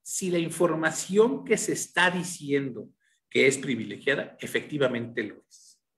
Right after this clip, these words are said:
Ellos no están involucrados en la investigación, no dependen jerárquicamente del director general, como por ejemplo el director general de Investigaciones de Prácticas Monopólicas Absolutas, que investiga estos temas.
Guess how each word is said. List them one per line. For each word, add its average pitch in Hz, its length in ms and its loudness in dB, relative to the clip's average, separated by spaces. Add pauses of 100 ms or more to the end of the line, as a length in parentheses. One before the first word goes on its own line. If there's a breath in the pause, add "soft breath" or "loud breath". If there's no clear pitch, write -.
(520 loud breath)
Ellos 214 420 4
no 208 180 6
están 202 400 4
involucrados 135 760 0
en 120 80 -6
la 113 80 -12
investigación, 104 720 -14 (420)
no 196 300 6
dependen 196 580 4
jerárquicamente 123 1200 -2
del 101 540 -6
director 104 400 -2
general, 120 460 2
como 101 200 -16
por 107 100 -14
ejemplo 120 220 -8
el 110 60 -6
director 107 260 -2
general 120 240 0
de 123 60 -4
Investigaciones 110 500 -10
de 107 80 -2
Prácticas 120 320 -8
Monopólicas 113 400 -10
Absolutas, 120 500 -2
que - 120 -18
investiga 120 520 -6
estos - 300 -6
temas. - 560 -10